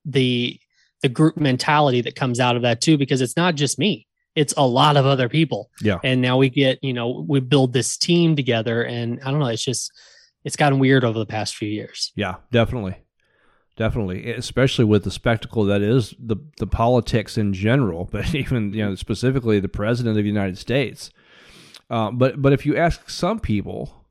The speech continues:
Speaker 2: I mean, it, it could, it could keep going back, back and back, a-, at least to, like, the Nixon era. Um, I said error, I meant era, but it wasn't error. <laughs> I mean, both of those work. <laughs>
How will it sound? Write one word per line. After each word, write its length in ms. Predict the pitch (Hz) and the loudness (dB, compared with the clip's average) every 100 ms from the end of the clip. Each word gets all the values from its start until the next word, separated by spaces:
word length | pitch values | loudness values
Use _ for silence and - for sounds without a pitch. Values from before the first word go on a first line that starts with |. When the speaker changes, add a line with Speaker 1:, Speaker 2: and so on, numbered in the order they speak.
| - | -6
Speaker 2:
I 80 | 151 | -4
mean, 180 | 160 | -4
it, 160 | 131 147 | -6 -8
it 100 | 175 | -8
could, 180 | - 151 - | -8 -10 -6
it 100 | 175 | -2
could 180 | 147 - | -4 -2
keep 200 | 156 120 | -4 0
going 260 | 123 110 | 2 4
back, 300 | 113 113 - | 4 2 0
back 180 | 107 101 | -4 -2
and 100 | 98 | -2
back, 380 | 123 110 - _ _ _ _ - | 0 -2 -4 _ _ _ _ -10
a-, 180 | 117 143 | -4 -2
at 160 | 139 | 0
least 360 | 135 175 175 - | 2 2 2 0
to, 100 | 160 | 0
like, 280 | 139 135 113 | 2 2 2
the 100 | 113 | 4
Nixon 640 | 117 131 - - 98 90 - | 4 2 0 0 0 -2 -8
era. 500 | - 104 90 - - _ _ _ _ _ _ - | -2 -2 -2 -4 -12 _ _ _ _ _ _ -4
Um, 500 | 110 104 101 107 - - _ _ - | -2 0 -2 -6 -10 -16 _ _ -10
I 100 | 104 | -8
said 220 | - 139 - | -2 -2 0
error, 420 | 110 113 87 92 107 | 2 4 2 -2 -2
I 80 | |
meant 180 | 107 117 | -2 0
era, 440 | 110 101 107 101 95 | -2 0 2 0 0
but 100 | 98 | 0
it 60 | 101 | 2
wasn't 280 | 117 113 | 2 0
error. 420 | 98 95 101 110 - - | -2 0 0 -2 -4 -18
<laughs> 140 | - 123 - | -4 0 4
I 120 | 143 | 4
mean, 180 | 143 123 | 4 4
both 260 | 123 135 131 | 4 4 4
of 120 | 127 | 4
those 160 | 151 131 | 4 4
work. 420 | 113 151 135 - | 2 4 4 2
<laughs> 40 | - | 0